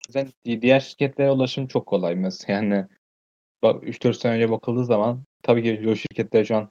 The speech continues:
judo şirketleri o kadar kolay değil. Çünkü o kadar izleyici kitlesine sahip de değiller. Batı'dan mesela Noah'ın, ne bileyim, All Japan'in, D D T'nin bunların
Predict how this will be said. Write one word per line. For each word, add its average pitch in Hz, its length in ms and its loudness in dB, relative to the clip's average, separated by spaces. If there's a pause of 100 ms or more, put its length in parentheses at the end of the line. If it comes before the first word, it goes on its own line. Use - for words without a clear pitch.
judo 101 140 0
şirketleri - 440 -2
o 98 40 -2
kadar 107 200 2
kolay 113 280 6
değil. 143 200 6 (680)
Çünkü - 400 -6 (320)
o - 40 -8
kadar 120 180 8
izleyici 117 240 6
kitlesine 120 260 4
sahip 98 320 2
de 98 40 -2
değiller. 95 400 0 (220)
Batı'dan 131 360 2
mesela 107 460 0
Noah'ın, 110 640 -2 (100)
ne 104 160 -6
bileyim, 101 320 -4 (340)
All 110 160 0
Japan'in, 110 540 -2
D 107 120 -2
D 110 100 -4
T'nin 117 300 -4
bunların 120 420 -4